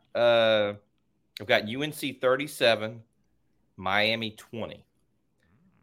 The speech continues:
Um, it's a, I guess that would make for another convincing win for these Tar Heels, who have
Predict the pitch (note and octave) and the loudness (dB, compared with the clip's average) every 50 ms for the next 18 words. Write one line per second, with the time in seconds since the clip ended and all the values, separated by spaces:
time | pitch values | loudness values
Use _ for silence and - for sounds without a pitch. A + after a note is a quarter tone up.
0 | E2 - - F2 F2 F2 F2 E2+ E2+ E2 E2 E2 F2 F2 _ _ _ _ _ _ | _ -16 -12 -8 -8 -6 -6 -6 -8 -8 -12 -18 -20 -20 _ _ _ _ _ _
1 | _ _ _ _ _ _ - G2+ G2+ F#2 - F#2 F#2+ - - F#2 G2 F2+ A2 A2+ | _ _ _ _ _ _ -14 -12 -12 -10 -8 -8 -8 -6 -6 -4 -2 0 0 0
2 | - - C3 A#2 G#2+ A2+ G#2 G2+ A2 A2+ A2+ - - B2+ A2+ G#2+ G#2 G#2+ A#2 B2 | 4 4 4 4 4 2 -2 0 0 0 0 -2 -6 -4 -2 0 2 2 2 2
3 | A#2 A#2 B2+ A2 G2 A2 A#2 A2+ - A#2 G#2+ G#2 G#2+ A2+ A2+ - G#2+ F#2+ G2+ G#2 | 0 -4 -6 -6 -4 -4 -4 -4 -6 -6 -4 -4 -4 -4 -6 -6 -8 -8 -6 -8
4 | G2 - G#2+ A2 A2 G2+ F#2+ F2 F#2 F2+ - G2+ F#2 F2 F#2 G2 G#2 G#2 - | -6 -2 0 0 0 0 -2 -4 -6 -6 -8 -6 -4 0 0 0 0 0 -4